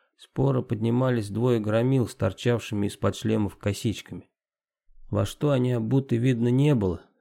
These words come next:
но зато на каждом чешуей переливалась кольчуга, из коротких рукавов которой выглядывали рубахи, у обоих полосатые. Один из гигантов, отличавшийся сильным косоглазием,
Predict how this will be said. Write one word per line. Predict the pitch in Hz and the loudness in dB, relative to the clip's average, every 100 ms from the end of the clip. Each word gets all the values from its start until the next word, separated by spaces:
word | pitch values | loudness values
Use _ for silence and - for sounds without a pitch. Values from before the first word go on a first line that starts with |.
| _ | _
но | 113 120 | -8 -8
зато | 120 117 - 120 | -4 -4 -2 -2
на | 120 | -2
каждом | - 120 123 117 104 | 0 2 2 0 -2
чешуей | - - 113 110 120 120 | -2 -2 2 4 4 2
переливалась | 107 104 110 117 117 - | 0 0 2 2 2 0
кольчуга, | - 101 - 131 123 104 90 _ _ _ _ | -2 -2 0 -2 0 -2 -6 _ _ _ _
из | - | -16
коротких | - 107 113 - - 107 | -4 -2 -2 -4 -8 -6
рукавов | 101 107 110 110 - | -2 0 0 -2 -4
которой | 104 - 120 110 | -6 0 0 0
выглядывали | 101 98 104 107 101 98 | -2 -2 0 0 0 -2
рубахи, | 98 98 101 120 - - - _ _ _ | -2 -2 0 0 0 -8 -10 _ _ _
у | 107 | -6
обоих | 104 113 113 - | -2 0 -2 -2
полосатые. | 117 113 - 110 95 - - _ _ _ _ _ _ _ _ _ _ _ _ _ _ _ | 0 0 0 -4 -4 -10 -20 _ _ _ _ _ _ _ _ _ _ _ _ _ _ _
Один | 104 101 147 | -8 -2 0
из | 127 - | 0 -2
гигантов, | 120 113 143 131 104 104 | -2 0 0 0 -4 -6
отличавшийся | 101 113 - 135 120 107 110 | -6 -4 0 0 0 -6 -6
сильным | 107 131 123 113 | -4 0 0 0
косоглазием, | 107 - 110 107 131 127 101 | -4 -4 -2 0 0 0 -4